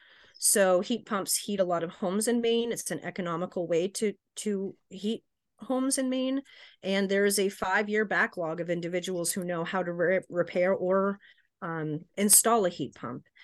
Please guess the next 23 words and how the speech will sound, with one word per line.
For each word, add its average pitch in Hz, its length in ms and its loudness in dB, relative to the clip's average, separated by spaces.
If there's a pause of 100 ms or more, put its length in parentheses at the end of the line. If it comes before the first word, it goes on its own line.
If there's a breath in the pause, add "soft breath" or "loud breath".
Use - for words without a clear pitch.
(200 loud breath)
So 175 600 6
if 185 200 -4
we 220 160 2
can 226 160 4
deliver 208 360 4
that 180 180 2
kind 190 220 -2
of 175 80 -6
training 202 400 -2
to 185 160 -2
individuals 175 920 2 (380 soft breath)
now, 170 560 2 (560 soft breath)
they're 180 100 4
coming 196 360 0
out 180 240 2 (300)
with 190 220 2
a 185 60 4
job 170 340 0
promised. 139 640 -4
And 180 160 2
so 196 200 4
we're, 185 180 0 (100)
we're, 185 300 0